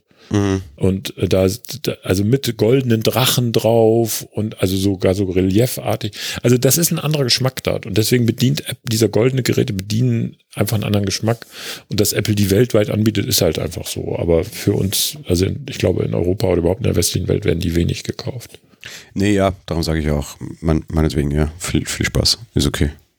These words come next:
Speaker 2: Genau.
Speaker 1: Was, was, was bringt die, die Diskussion da? Das passt schon. Ja, ich glaub, damit können wir's aber auch lassen, oder? MacBook Air, Daumen
Speaker 2: Jo.
Speaker 1: hoch. Echt gutes Ding.
Speaker 2: Daumen hoch, absolut. Äh, gutes Gerät,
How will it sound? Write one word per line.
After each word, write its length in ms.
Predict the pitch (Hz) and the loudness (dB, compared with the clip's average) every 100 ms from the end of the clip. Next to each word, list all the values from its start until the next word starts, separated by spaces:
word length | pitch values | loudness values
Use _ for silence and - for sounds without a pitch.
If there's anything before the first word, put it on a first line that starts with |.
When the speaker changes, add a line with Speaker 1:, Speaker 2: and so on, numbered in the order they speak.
| - - _ _ _ - | -20 -20 _ _ _ -4
Speaker 2:
Genau. 200 | 113 92 | -2 0
Speaker 1:
Was, 220 | - - | 0 0
was, 220 | - - | 2 2
was 180 | 80 - | 2 -2
bringt 800 | - 78 - - - - - - - | 0 -4 -2 -2 0 0 -2 -4 -4
die, 100 | 73 | -2
die 100 | 76 | 2
Diskussion 400 | 73 - - 78 | 2 2 0 2
da? 140 | 76 78 - - - - - - - - - | 2 0 -6 -10 -10 -14 -18 -20 -20 -18 -4
Das 200 | 98 - | -2 0
passt 260 | - 104 - | 2 2 2
schon. 200 | 95 95 | 0 2
Ja, 200 | 110 170 | 2 2
ich 80 | |
glaub, 160 | - 147 | 0 0
damit 180 | 139 139 | 2 2
können 160 | - | 2
wir's 120 | 147 156 | 2 4
aber 120 | 143 | 2
auch 80 | 117 | 4
lassen, 260 | 143 - | 2 2
oder? 200 | 117 165 165 | 2 2 0
MacBook 320 | 117 - - | -4 -2 0
Air, 240 | 117 139 156 | 2 2 4
Daumen 300 | 135 147 131 | 2 2 2
Speaker 2:
Jo. 120 | 120 | 2
Speaker 1:
hoch. 140 | - - - - - | 0 -12 -20 -20 -4
Echt 220 | 131 - | -2 0
gutes 220 | - 151 139 | 0 2 4
Ding. 180 | 151 131 - - - - | 2 0 -8 -8 -8 -4
Speaker 2:
Daumen 260 | - 143 180 | 0 4 4
hoch, 200 | 170 104 - 165 | 4 2 -2 -6
absolut. 580 | 120 - 180 202 - - - - | -4 0 -2 -2 -8 -14 -10 -2
Äh, 200 | 127 123 | 0 2
gutes 280 | - 156 - | 2 2 2
Gerät, 460 | 123 139 135 151 | 2 2 0 -6